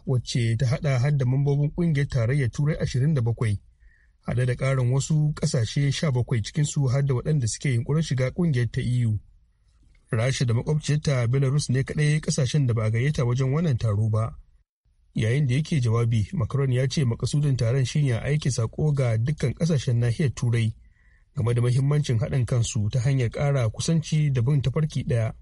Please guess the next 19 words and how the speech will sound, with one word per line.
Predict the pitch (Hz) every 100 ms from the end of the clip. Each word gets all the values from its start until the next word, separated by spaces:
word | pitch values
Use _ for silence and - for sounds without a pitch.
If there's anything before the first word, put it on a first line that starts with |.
| - _ _ _ _ _ _
Macron | - 98 131 135
ya | 120
ƙara | - 139 131
da | 110
cewa | - 135 131
ba | 120 110
wai | 123 -
an | 135
kafa | 156 135
wannan | 123 151 127
ƙungiya | 143 143 131
ba | 143
ce | 151 151 139
don | 147 156
ta | 131
yi | 139
gogayya | 123 127 175 147
da | 117 110
ƙungiyar | - 160 123 113